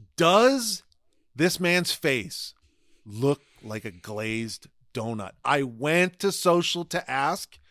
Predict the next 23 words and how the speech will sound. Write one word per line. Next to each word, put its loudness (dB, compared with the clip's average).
I 0
asked 2
the 0
followers 2
of -2
the -14
First -10
Ballot -10
Podcast, -12
at -10
First -12
Ballot -10
Pod -10
on -14
Twitter, -10
at -6
First -10
Ballot -6
H -12
O -10
F -14
on -14
Instagram. -14